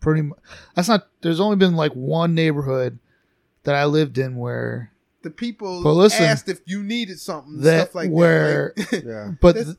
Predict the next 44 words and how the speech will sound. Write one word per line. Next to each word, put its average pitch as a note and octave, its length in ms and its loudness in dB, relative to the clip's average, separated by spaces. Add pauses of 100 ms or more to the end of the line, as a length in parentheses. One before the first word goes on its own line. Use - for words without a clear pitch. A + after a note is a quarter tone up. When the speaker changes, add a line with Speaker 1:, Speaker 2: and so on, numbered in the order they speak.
(100)
Speaker 1:
that D#3+ 180 0
we D#3 140 0
lived F3+ 420 10
and, C#3+ 160 0
like, C#3+ 200 -4
the D3+ 80 -6
neighbors D#3 440 0
talked E3 300 -2
to C3 140 0
us, A#2+ 220 -8 (160)
and D3 180 -4
it D3 80 -2
was C#3 360 -4 (380)
a C#3 60 -10
black D3 340 -2
family. C3 540 -6 (600)
Speaker 2:
Yeah. D#3+ 260 -2
Speaker 3:
<laughs> A3 520 10
Speaker 1:
<laughs> - 60 -2
Speaker 3:
There F#3 120 8
you C3+ 80 0
Speaker 1:
So B3+ 320 8
Speaker 3:
go. C4 80 0
Speaker 2:
Something. D#4 600 10
Speaker 3:
Well, E3+ 160 6
you F#3+ 80 8
know G3 160 6
what? G#3 140 12
Speaker 1:
<laughs> F3+ 60 8
You A#3+ 60 10
know B3 220 12
what A#3+ 80 12
I'm A#3 60 12
saying? A#3+ 340 12
Like A#3+ 260 12
Speaker 3:
Where, E3+ 300 4
where D#3 280 -2
in D3+ 80 -2
our G#3 120 2
neighborhood, D#3 640 -2
uh, B2+ 340 -4
I D3 80 -6
had E3 220 -4
a, C3 200 -4